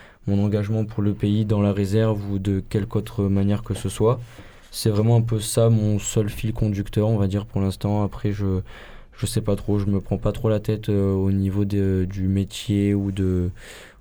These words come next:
ou de mon parcours professionnel, je, parce que je sais qu'il y a toujours des imprévus, euh,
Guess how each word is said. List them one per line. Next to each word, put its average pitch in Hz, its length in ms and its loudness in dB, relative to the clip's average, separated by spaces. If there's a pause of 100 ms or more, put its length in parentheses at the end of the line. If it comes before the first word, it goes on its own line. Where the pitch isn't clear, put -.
ou 101 100 0
de 98 160 0
mon 98 140 2
parcours 104 360 -2
professionnel, 101 600 -2
je, 101 420 0
parce - 260 -6
que 104 120 -2
je 101 100 -4
sais 117 180 -2
qu'il 117 120 -6
y - 20 0
a 98 40 -2
toujours 107 260 -2
des 104 160 2
imprévus, 104 640 -2
euh, 98 240 2